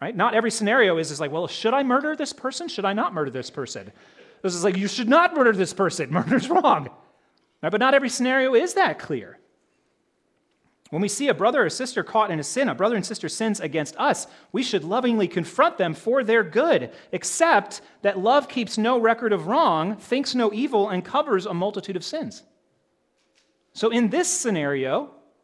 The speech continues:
which one is it? And we feel stuck. Which way are we supposed to go? There's,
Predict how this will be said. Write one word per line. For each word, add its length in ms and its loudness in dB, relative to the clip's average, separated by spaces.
which 180 -20
one 120 -6
is 120 -4
it? 180 -10
And 80 -8
we 80 -4
feel 240 -4
stuck. 440 -2
Which 160 -10
way 120 -4
are 40 -4
we 80 -4
supposed 300 -8
to 60 -10
go? 280 -6
There's, 360 -6